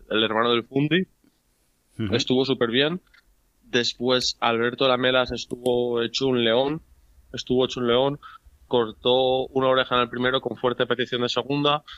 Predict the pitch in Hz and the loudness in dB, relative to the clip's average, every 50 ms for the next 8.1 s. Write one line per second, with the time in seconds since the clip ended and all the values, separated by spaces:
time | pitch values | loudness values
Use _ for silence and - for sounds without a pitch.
0 | - _ _ - 127 135 135 127 - 123 110 - 104 101 104 110 110 107 101 101 | -20 _ _ -2 0 0 0 0 -2 -4 -4 -2 -2 0 2 2 2 0 0 0
1 | 101 107 104 - 123 120 110 - - 107 107 98 - 110 110 120 113 - 117 110 | 2 0 0 2 0 -2 -2 -4 -8 -8 -4 -2 -2 -2 0 -2 -4 -2 -2 -2
2 | 104 107 101 - - 107 107 104 - - 110 110 110 107 107 113 117 117 113 104 | -2 -2 -4 -2 0 0 0 0 0 -2 -4 -2 0 0 0 0 0 0 0 2
3 | 104 107 110 - - 139 139 - - - _ _ _ _ _ _ _ _ _ - | 2 2 0 0 0 -2 -2 -2 -6 -20 _ _ _ _ _ _ _ _ _ -20
4 | - _ - - - _ _ - 131 123 120 117 - - 131 123 123 131 131 131 | -20 _ -20 -20 -20 _ _ 0 2 2 2 0 0 -2 -2 0 0 0 0 0
5 | - 143 127 135 135 139 139 135 127 131 127 123 131 135 120 - 135 127 127 123 | 0 -2 -2 0 0 2 2 2 2 0 0 -2 -2 -2 -2 0 0 2 2 2
6 | 123 131 131 - - 143 139 135 135 135 131 - - 135 131 123 - 143 135 131 | 2 2 0 0 0 0 0 0 0 -2 -4 -4 -2 -2 0 0 0 0 0 0
7 | 135 131 131 131 120 - 127 127 - 131 135 135 127 - - 117 104 113 110 107 | 0 0 0 0 0 0 0 0 2 2 2 2 0 -2 -4 -4 0 2 2 0
8 | 92 - | 0 -2